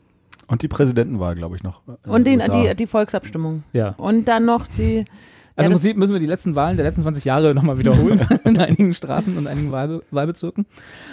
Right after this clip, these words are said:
Speaker 3: Und, äh, ja, die hatten, da hattest du nicht ganz so unrecht etwas angemerkt, als, wa-, was ich mich auch schon gefragt habe, als tatsächlich Betroffener davon. Weil in dem Wahlbezirk, aus dem ich weggezogen bin, da muss die Wahl wiederholt werden.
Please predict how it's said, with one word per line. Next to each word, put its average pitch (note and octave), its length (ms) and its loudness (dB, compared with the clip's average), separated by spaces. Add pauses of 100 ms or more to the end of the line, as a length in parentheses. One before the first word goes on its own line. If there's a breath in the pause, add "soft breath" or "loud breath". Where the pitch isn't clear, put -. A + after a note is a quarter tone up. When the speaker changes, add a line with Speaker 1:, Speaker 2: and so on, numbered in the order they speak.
(120)
Speaker 3:
Und, C#3+ 520 2
äh, B2+ 440 2
ja, B2 480 -2
die B2 160 -2
hatten, D#3+ 140 -2
da C#3+ 100 2
hattest D#3 300 -2
du A#3+ 320 0 (100)
nicht F3+ 220 0
ganz G3 160 0
so - 80 -2
unrecht G#3+ 200 -2
etwas - 460 -8
angemerkt, F#3+ 640 -4
als, - 480 -8
wa-, D#3 240 -4
was D3+ 160 -2
ich F3+ 100 -2
mich F3+ 180 2
auch G3 120 2
schon F3+ 100 4
gefragt B2+ 320 -2
habe, C3 240 0
als D#3 320 0
tatsächlich E3 380 -2
Betroffener D#3 420 0
davon. A#2+ 380 -2 (400 loud breath)
Weil C3 440 2
in C3+ 280 0
dem B2+ 260 0
Wahlbezirk, D3 560 0
aus D3 220 -6
dem C#3 160 2
ich B2+ 140 -4
weggezogen C#3+ 540 -2
bin, E3+ 200 0 (640 soft breath)
da C3+ 200 2
muss F#3 180 0
die D3 140 -2
Wahl D3 160 2
wiederholt C3+ 340 -2
werden. C4 300 -8